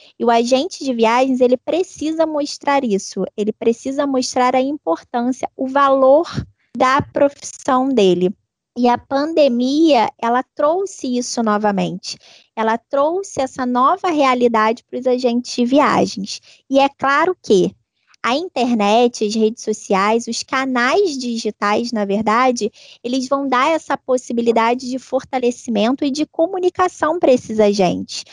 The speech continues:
Então, acho que é muito importante que hoje os agentes de viagens transformem suas páginas na internet em páginas de conteúdo, que comuniquem pros seus clientes, né,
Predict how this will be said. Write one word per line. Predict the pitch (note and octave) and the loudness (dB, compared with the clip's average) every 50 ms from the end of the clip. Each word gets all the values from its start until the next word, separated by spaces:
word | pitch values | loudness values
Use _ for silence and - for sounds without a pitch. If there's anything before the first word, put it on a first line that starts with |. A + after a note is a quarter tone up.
| - - _ | -20 -20 _
Então, | _ - B3 | _ -2 0
acho | B3 C4 C#4+ - - | 0 0 0 -2 -2
que | - | -4
é | D#4 | -4
muito | C#4+ C#4 C#4+ F4 G4 - | -4 -4 -4 -6 -6 -8
importante | G#4 F4+ - - C#4 C4 - - A#3+ A#3+ B3 B3 - - _ | -10 -8 -2 -2 -2 -2 -2 -4 -2 -2 -2 -2 -6 -8 _
que | - - E4+ - _ _ | -6 -6 -6 -6 _ _
hoje | - B3+ A#3+ A#3 A#3+ A#3+ B3+ C4 D4+ E4+ _ _ _ _ _ _ _ _ | 4 6 6 6 4 2 0 -2 -2 -4 _ _ _ _ _ _ _ _
os | - A#3+ A#3+ | -8 -2 0
agentes | B3 A#3+ B3 B3 C4 B3+ D#4 F4+ - - | 0 0 2 2 0 0 0 -2 -6 -4
de | - E4 | -4 -4
viagens | D#4 D#4+ D#4 C#4 A3+ G#3 G3+ A3 A3+ A#3+ B3+ C4+ - - - | -2 0 0 2 2 2 2 2 0 0 -2 -2 -4 -6 -6
transformem | - - D#4 F#4 A4 - - - - B3+ A3 G#3 G#3+ G#3+ A3 G#3+ G3+ G3+ G#3+ _ _ _ _ _ | -4 -2 -2 -2 -2 -6 -6 0 2 2 2 2 2 0 0 -2 -2 -2 -6 _ _ _ _ _
suas | _ - - B3 A3+ A3 A3 - | _ -8 -2 0 0 0 0 -4
páginas | - - A#3 A#3 A#3+ B3 C4 C4+ B3+ C4 C4 C4 B3+ B3+ B3+ B3+ | -6 -4 -2 0 2 2 2 2 2 0 2 2 2 0 0 0
na | A#3 A3 | 0 0
internet | G#3+ A3 - A3 G#3 A3 A3 G#3 G3+ G3+ G3+ G3+ G#3 - - - A3 - _ _ _ _ _ - | 0 -2 0 0 0 0 0 0 0 2 2 0 0 -2 -8 -8 -8 -10 _ _ _ _ _ -6
em | A#3+ A#3+ | -4 -4
páginas | A#3+ - B3+ A#3 A#3 A#3+ B3 B3 A#3 A3+ A3+ | -2 -2 0 0 0 0 0 0 0 -2 -2
de | A3+ A3 | -2 -4
conteúdo, | G#3+ - - G#3 G3+ G#3+ - F#3+ F3 E3+ F3 F3+ F#3 F#3+ G3+ A3+ - _ _ _ _ | -4 -4 -4 -4 -2 -2 -2 -2 -2 -2 -2 -2 -2 -2 -2 -4 -6 _ _ _ _
que | - D4 | -8 -8
comuniquem | - _ - E4+ D#4 E4 F4 F4 E4+ D#4+ D4+ D4 D#4 E4 F#4+ B4+ - - G#4+ G4 | -8 _ 2 2 2 2 2 -2 -2 -2 -2 0 2 4 4 4 2 0 -2 -2
pros | F4+ - D#4 D4 C#4+ | -2 -2 -2 -2 0
seus | - C#4+ C4 C4 B3 - | 2 2 2 0 0 -6
clientes, | - - B3 A#3 G#3+ G#3 G3+ G3 F#3+ F#3+ G3 - - - G3 G3+ - - | -6 -2 2 4 4 4 4 2 0 -2 -4 -6 -8 -10 -8 -8 -8 -4
né, | A3+ A#3 A#3 | -2 0 0